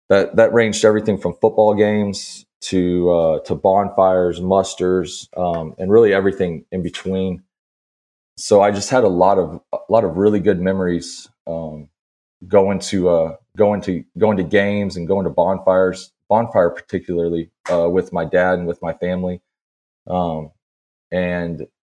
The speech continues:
it really, uh, it really gave my, my dad and I a time to, uh, to connect and get close to each other. Um, so as a kid, what I really wanted to do was just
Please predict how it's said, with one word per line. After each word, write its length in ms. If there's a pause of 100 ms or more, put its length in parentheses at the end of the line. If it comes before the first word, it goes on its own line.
(180)
it 120
really, 320
uh, 180
it 60
really 240
gave 240
my, 320
my 160
dad 240
and 80
I 100
a 80
time 380
to, 260
uh, 100
to 160
connect 460
and 80
get 160
close 280
to 100
each 140
other. 280 (880)
Um, 560
so 200
as 80
a 40
kid, 560 (1300)
what 180
I 100
really 300
wanted 240
to 80
do 240
was 200
just 360